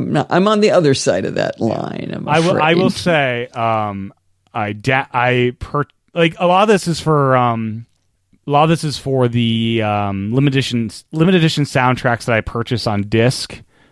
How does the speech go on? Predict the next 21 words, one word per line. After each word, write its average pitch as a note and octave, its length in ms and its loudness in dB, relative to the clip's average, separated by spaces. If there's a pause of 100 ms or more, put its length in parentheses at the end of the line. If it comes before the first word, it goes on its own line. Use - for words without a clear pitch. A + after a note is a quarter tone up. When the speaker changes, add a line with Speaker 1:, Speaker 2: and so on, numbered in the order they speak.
(140)
Speaker 2:
that A#2 140 4
are A2+ 100 4
not G#2+ 260 2
available G#2+ 400 0
elsewhere. A#2+ 720 0
Um, G#2+ 580 2
like, A2 180 0
there A2+ 120 2
will A2 120 2
be G#2+ 140 0
these G2+ 240 -2
printings G#2 400 -4
of G2+ 80 -2
two A#2 160 0
thousand G2+ 320 2
copies, F#2 640 0
and F#2+ 360 -4 (600)
I A2 100 4
have B2 260 2
the A2+ 60 -2
disc, A#2 720 0